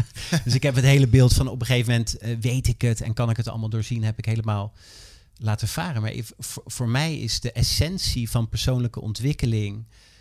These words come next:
eh, is dat je jezelf steeds scherper leert waarnemen. En dat is denk ik wel heel mooi in wat je, wa-, wat je zegt, objectief. Ik, ik weet niet of het per se objectief is, maar wel om, eh, om jezelf van wat meer afstand waar te nemen. Want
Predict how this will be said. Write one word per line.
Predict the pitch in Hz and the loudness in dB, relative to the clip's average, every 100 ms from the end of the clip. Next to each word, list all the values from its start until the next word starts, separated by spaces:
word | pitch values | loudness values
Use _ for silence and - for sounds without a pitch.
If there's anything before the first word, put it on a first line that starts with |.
| _ _ | _ _
eh, | 110 107 104 104 107 - - - | -4 -2 -2 -2 -4 -8 -16 -6
is | 123 113 - - | 0 0 0 2
dat | 117 - - | 2 2 -2
je | 117 | 0
jezelf | 120 - 123 117 117 117 - - - | 2 4 6 6 4 0 -4 -8 -6
steeds | - - 127 - | -2 0 2 2
scherper | 131 123 117 117 | 0 -2 -4 -4
leert | 117 113 110 | -2 -4 -2
waarnemen. | 113 147 147 95 90 95 - - _ _ - - - - | -2 0 -2 -4 -6 -8 -12 -16 _ _ -20 -20 -14 -2
En | 110 | 0
dat | 120 | 2
is | 127 - | 0 0
denk | 127 | 0
ik | 120 | 2
wel | 120 | 4
heel | 120 | 4
mooi | 120 120 123 | 4 4 4
in | 120 | 4
wat | 120 - | 2 0
je, | 120 - | -4 -6
wa-, | 123 113 | -10 -6
wat | 117 - | -4 -2
je | |
zegt, | 113 120 - | -2 -2 -4
objectief. | 113 117 - 131 - | -4 -4 0 -2 -2
Ik, | 98 - - - | -10 -16 -20 -16
ik | 113 | -6
weet | 120 117 | -4 -2
niet | 120 - | -4 -6
of | 117 | -6
het | 117 | -4
per | 131 120 | -4 -2
se | - 120 113 - - - | -2 -4 -6 -12 -20 -20
objectief | - - 123 - 147 | -4 2 4 4 2
is, | - - | 2 2
maar | 120 117 | 2 4
wel | 123 123 | 2 2
om, | - - 117 113 113 117 120 113 _ - _ _ _ _ | -2 -6 -2 -2 -2 -4 -8 -14 _ -20 _ _ _ _
eh, | 110 117 | -8 -6
om | 127 117 | -4 -2
jezelf | 113 131 127 | 0 2 2
van | 139 123 | 0 -2
wat | 120 | -2
meer | 131 127 | 0 -2
afstand | 135 131 - 123 110 | -4 -6 -4 -4 -2
waar | 123 147 151 | -2 0 -2
te | - | -4
nemen. | 101 95 104 101 | -4 -8 -10 -8
Want | 110 110 | -6 -6